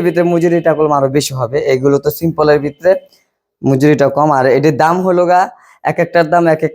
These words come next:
রকম, তো সেটা আমি আমার যে ভিডিও আছে ওই ভিডিও তো বুঝতে পারবেন। যেমন এটার দাম আছে হলো গা আপনার বারোশো তেরোশো টাকা, এটার দাম হলো গা ষোলোশো পঞ্চাশ টাকা। তো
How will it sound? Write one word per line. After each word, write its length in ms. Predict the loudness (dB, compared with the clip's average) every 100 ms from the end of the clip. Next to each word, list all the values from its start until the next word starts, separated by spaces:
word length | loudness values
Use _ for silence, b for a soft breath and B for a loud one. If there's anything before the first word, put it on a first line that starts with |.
| -2
রকম, 240 | -2 -2 -4 -6 _ _ _ _
তো 40 | -2 0
সেটা 200 | 0 2 0
আমি 160 | 0 -2 -4 _ _ _ _ _ _ _ _ _ _ -2
আমার 220 | 0 0 0
যে 60 | 0
ভিডিও 200 | 0 2 0
আছে 180 | 0 0 0 0
ওই 80 | 0 0
ভিডিও 180 | 0 2
তো 100 | 0
বুঝতে 280 | 0 -2 0
পারবেন। 320 | 0 0 -2 -2 _ _ -2
যেমন 180 | 0 2 2
এটার 200 | 0 0
দাম 160 | 0 -2
আছে 180 | 0 0
হলো 180 | 0 0
গা 100 | 0
আপনার 280 | 0 0 -2 -2 -10 _ _ _ _ _
বারোশো 380 | -4 -2 0 0 0 2
তেরোশো 260 | 0 0
টাকা, 240 | -2 -2 -2 -6 _ _ B B B -4
এটার 180 | -2 0
দাম 160 | 0 0
হলো 160 | 0 0
গা 140 | 0 -2 -6 _ _ -6
ষোলোশো 380 | 0 2 0
পঞ্চাশ 380 | -2 -2 -2 -2
টাকা। 340 | -2 -2 -2 -6 _ _ _ B B _
তো 80 | -2